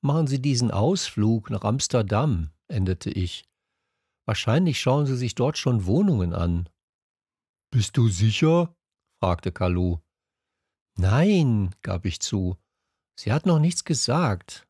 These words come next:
aber warum sollte sie sonst diesen Ausflug mit ihm machen?“ „Das ist keine gute Nachricht“, sagte Jesus mit einem Gesicht, als hätte ihn jemand gezwungen, zum Friseur zu gehen.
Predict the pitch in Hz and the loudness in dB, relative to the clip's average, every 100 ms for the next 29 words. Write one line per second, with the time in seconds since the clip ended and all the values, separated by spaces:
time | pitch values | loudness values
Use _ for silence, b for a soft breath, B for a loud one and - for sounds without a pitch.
0 | - 107 139 113 139 165 175 151 170 175 | -6 -2 0 0 0 2 2 2 0 0
1 | 147 160 135 131 202 - - 160 - 156 | 0 0 0 0 0 -2 -4 -6 -4 -2
2 | 233 285 - 131 - 95 98 92 87 85 | -2 -2 -4 -2 -2 -2 0 0 -2 -4
3 | 85 - _ _ _ _ _ _ _ _ | -6 -8 _ _ _ _ _ _ _ _
4 | _ _ _ _ _ _ _ _ - 135 | _ _ _ _ _ _ _ _ 0 2
5 | 180 - 180 170 - 123 123 123 123 120 | 2 -2 -2 -2 -2 0 2 2 -2 -2
6 | 123 123 - 120 117 120 - 117 104 - | -2 -2 0 0 2 -2 -2 -4 -6 -12
7 | - _ - - 104 101 110 87 101 127 | -20 _ -8 0 0 0 -4 0 2 2
8 | 110 120 107 113 113 113 113 104 90 127 | 0 -2 -2 -4 -2 0 0 -2 -2 -2
9 | 147 - - b 120 113 101 95 110 95 | -2 -4 -12 b -6 -2 0 2 2 2
10 | 101 104 98 - - - 101 120 104 - | 2 2 -2 -6 -6 -2 0 2 0 -2
11 | 104 - 92 95 151 - 92 80 85 85 | -4 -2 0 0 0 -2 -6 -2 -2 -2